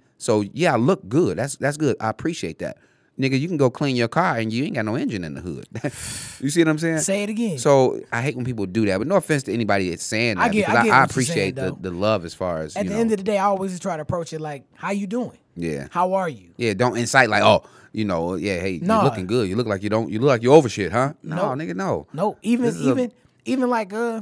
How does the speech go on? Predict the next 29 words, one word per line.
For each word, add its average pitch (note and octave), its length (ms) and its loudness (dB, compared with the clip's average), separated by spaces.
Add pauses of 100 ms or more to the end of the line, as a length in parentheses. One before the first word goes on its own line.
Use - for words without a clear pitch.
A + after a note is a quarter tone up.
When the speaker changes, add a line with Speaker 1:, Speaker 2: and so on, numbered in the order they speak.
(120)
Speaker 2:
like, G#3 140 -10
we're F3+ 140 -12
talking G#3 340 -6
to, G3+ 340 -8
um, G#3 360 -8 (240)
to, F#3+ 80 -8
like, F3+ 180 -4
women. E3 320 -6 (100)
Like, B2+ 200 -12
this, D#3+ 160 -10 (120)
this C#3+ 180 -10
girl E3+ 200 -6
that E3 60 -10
I'm F3 80 -10
talking F3+ 240 -8
to, F3+ 160 -8
like, E3+ 200 -8
when F3 120 -10
I F3 80 -6
talk F3+ 240 -10
to F#3+ 80 -8
her, E3+ 80 -6
I - 20 -8
just F3+ 160 -10
ask F3+ 220 -10
her, E3 60 -10
like, D#3 200 -10 (260)
genuinely, D#3 480 -4
like, A#2+ 200 -10